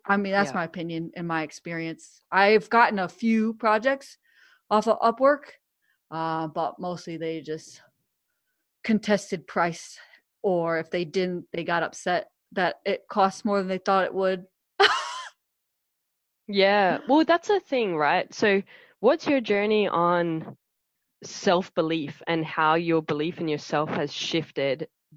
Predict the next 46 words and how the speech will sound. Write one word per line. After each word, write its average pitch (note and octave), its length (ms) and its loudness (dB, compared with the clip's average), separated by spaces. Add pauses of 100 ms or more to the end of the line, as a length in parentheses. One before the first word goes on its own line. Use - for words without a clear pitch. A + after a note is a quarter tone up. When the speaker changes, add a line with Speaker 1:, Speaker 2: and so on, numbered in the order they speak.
(240)
Speaker 2:
to D#3+ 300 -2
the D3+ 120 -4
clients - 540 -4
and D#3 80 -8
the C#3+ 60 -8
projects C#3 440 -8
that - 120 -14
you're D3 120 -12
working - 340 -16
on? - 140 -20 (720)
Speaker 1:
Oh D#3 140 -8
my D3+ 200 -4
gosh. D#3 560 -10 (420)
I G#3+ 100 4
mean, G#3+ 440 6
I A3+ 140 6
think A#3 240 0 (260)
I G#3 80 6
wanna G#3+ 200 2
hear G3 120 -4
you G3+ 160 -4
talk G3+ 140 -6
about F3 160 -4
this E3 160 -10
too, F#3 440 0 (100)
but F#3 280 0 (420)
it's A3 240 0 (160)
absolutely, A#3+ 800 2
because A#3 380 0
the A#3 80 -4
thing D#4 260 4
about G#3+ 560 0
being A#3 180 2
a G3+ 60 0
business G#3 360 -4
owner, A#3+ 160 0
and G#3+ 120 0
you B3 180 2
will A#3+ 220 4
hear A#3+ 300 4
this A3+ 240 4
from G3+ 180 0
any A3 160 4
kind A#3 240 0
of, F3 140 -2 (120)
like, F3+ 360 -4